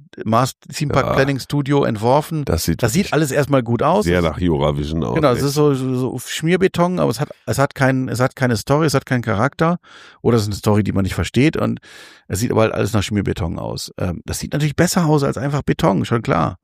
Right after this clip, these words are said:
Speaker 2: Du,
Speaker 1: Aber
Speaker 2: ich meine, das ist so, so,
Speaker 1: aber es
Speaker 2: so
Speaker 1: ist auch
Speaker 2: werden
Speaker 1: so
Speaker 2: halt Parks heutzutage nun mal, die, also Retortenparks halt so hingeknallt. Was, das ist halt,
Speaker 1: Ja, aber
Speaker 2: wenn du
Speaker 1: das
Speaker 2: als
Speaker 1: hat,
Speaker 2: Firma
Speaker 1: mein
Speaker 2: sowas machst, dann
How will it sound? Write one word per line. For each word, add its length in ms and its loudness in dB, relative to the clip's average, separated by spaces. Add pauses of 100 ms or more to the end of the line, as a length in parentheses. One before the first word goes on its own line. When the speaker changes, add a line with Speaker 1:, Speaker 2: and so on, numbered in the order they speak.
(600)
Speaker 2:
Du, 240 4 (140)
Speaker 1:
Aber 220 6
Speaker 2:
ich 60 2
meine, 240 2
das 140 -2
ist 140 -4
so, 180 2
so, 240 2
Speaker 1:
aber 140 -2
es 40 0
Speaker 2:
so 60 2
Speaker 1:
ist 80 0
auch 40 0
Speaker 2:
werden 200 2
Speaker 1:
so 60 2
Speaker 2:
halt 140 2 (140)
Parks 320 -2
heutzutage 540 0
nun 140 0
mal, 140 2
die, 180 0
also 320 0
Retortenparks 720 -2
halt 120 0
so 140 -2
hingeknallt. 600 -2 (400)
Was, 180 -6 (140)
das 200 -4
ist 200 -6
halt, 120 -2 (240)
Speaker 1:
Ja, 220 -2
aber 120 2
Speaker 2:
wenn 60 2
du 60 -2
Speaker 1:
das 100 -2
Speaker 2:
als 100 0
Speaker 1:
hat, 60 -10
Speaker 2:
Firma 200 4
Speaker 1:
mein 80 2
Speaker 2:
sowas 280 0
machst, 200 0
dann 140 0